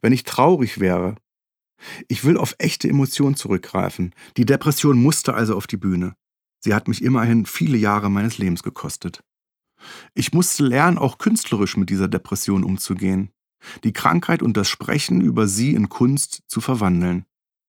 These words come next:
Mir war sehr wichtig, dass die Leute auch mit mir über dieses Thema und all seine Absurditäten lachen können. Für mich war jetzt nicht der Plan, als das Leiden Christi durchs Land zu ziehen und depressive Geschichten zu erzählen.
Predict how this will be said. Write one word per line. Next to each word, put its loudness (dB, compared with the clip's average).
Mir 4
war 4
sehr 2
wichtig, 0
dass -2
die -2
Leute 2
auch 0
mit 2
mir 4
über 2
dieses -2
Thema 2
und 0
all 0
seine 0
Absurditäten -2
lachen -2
können. -8
Für 0
mich 2
war 2
jetzt -2
nicht -2
der -2
Plan, 2
als -4
das -4
Leiden 0
Christi -4
durchs -2
Land 0
zu -4
ziehen 0
und 2
depressive -2
Geschichten 0
zu -6
erzählen. -6